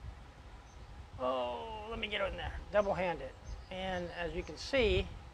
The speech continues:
uh, depending on your hand size, that's where that pommel will fit.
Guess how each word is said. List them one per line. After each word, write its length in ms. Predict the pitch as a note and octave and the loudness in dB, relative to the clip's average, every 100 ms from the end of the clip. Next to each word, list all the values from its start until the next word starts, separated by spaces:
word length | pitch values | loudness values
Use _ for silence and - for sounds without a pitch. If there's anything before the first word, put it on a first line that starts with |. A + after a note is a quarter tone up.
| - - - - - - - - - - - - - - - | -16 -16 -16 -18 -18 -14 -6 -6 -4 -6 -6 -4 -8 -8 -4
uh, 100 | F3+ | -2
depending 380 | E3 E3 B3+ B3 | 0 6 8 8
on 120 | A#3+ | 6
your 100 | A3 | 4
hand 220 | G3 A3+ G#3 | 6 4 6
size, 300 | A3+ A3 F#3 | 10 10 10
that's 140 | D#3+ | 4
where 160 | G3 G3 | 6 8
that 200 | F3+ - | 6 6
pommel 400 | G3+ G#3 G#3 G#3 | 8 8 8 8
will 100 | G3+ | 6
fit. 380 | - G#3 G#3 | 4 8 8